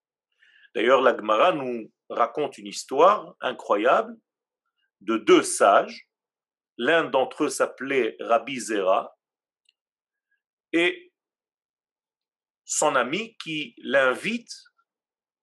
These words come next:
qui s'appelait Rabba, et il l'invite à fêter Pourim chez lui. Et les deux, donc, fêtent Pourim, et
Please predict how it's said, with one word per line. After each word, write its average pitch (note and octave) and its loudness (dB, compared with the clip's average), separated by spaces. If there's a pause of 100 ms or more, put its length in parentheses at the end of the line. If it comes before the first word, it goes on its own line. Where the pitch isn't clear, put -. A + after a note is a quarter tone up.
(120)
qui - -18
s'appelait B2 0
Rabba, G#2+ 2 (680)
et D#3+ 2
il E3 -2
l'invite C#3+ -4 (680)
à C#3+ 4
fêter D#3+ -4
Pourim D#3 -10
chez - -8
lui. G2 -16 (1700)
Et C3 -4
les B2 2
deux, E3 6
donc, A2+ -2
fêtent D3 0
Pourim, E3 -8 (260)
et A#2+ -6